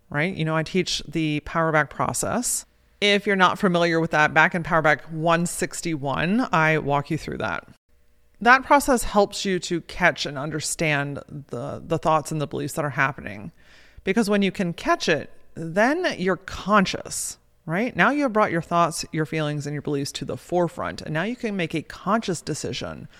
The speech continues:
on what you're gonna do next. You can make a conscious decision on what's actually true. And when you do that, you can change your action.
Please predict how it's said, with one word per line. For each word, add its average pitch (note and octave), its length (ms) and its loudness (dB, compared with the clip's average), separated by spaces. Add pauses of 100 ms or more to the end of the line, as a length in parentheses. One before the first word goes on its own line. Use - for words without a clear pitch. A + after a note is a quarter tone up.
(240)
on D#3+ 160 0
what D3+ 140 2
you're D3+ 120 2
gonna D3 180 -2
do - 120 -6
next. - 460 -8 (280)
You E3+ 80 -2
can F3+ 80 2
make F3 160 4
a E3 80 6
conscious A#3 500 0
decision C#3 580 -4
on D#3 220 -2
what's - 240 -6 (100)
actually D#3+ 460 -2
true. E2+ 440 -8 (300)
And D#3 140 -2
when D#3 140 0
you C#3+ 100 0
do D3 200 -2
that, A3 460 -2 (560)
you D#3+ 80 -8
can D3+ 160 -8
change D#3 320 -2
your C#3+ 140 -2
action. A#2 500 -8